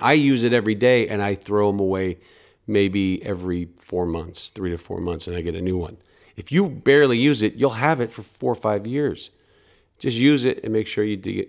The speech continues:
decontaminate it, but you have it. And if you don't wanna buy all the saline for it, which may cost money, you can make your own saline rinse with a little rock salt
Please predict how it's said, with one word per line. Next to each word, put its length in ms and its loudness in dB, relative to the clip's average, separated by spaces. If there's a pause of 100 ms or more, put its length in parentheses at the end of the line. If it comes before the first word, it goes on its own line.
decontaminate 760 -2
it, 140 -6
but 140 -8
you 80 -10
have 240 2
it. 180 -8 (140)
And 240 -2
if 120 -6
you 60 0
don't 140 2
wanna 160 0
buy 200 0
all 120 0
the 100 -6
saline 480 0
for 220 -6
it, 60 -6
which 200 -8
may 140 -4
cost 340 -8
money, 320 -2 (560)
you 140 -8
can 180 0
make 180 4
your 140 4
own 140 2
saline 480 0
rinse 320 -6
with 80 -12
a 40 -6
little 240 -4
rock 520 -4
salt 500 -4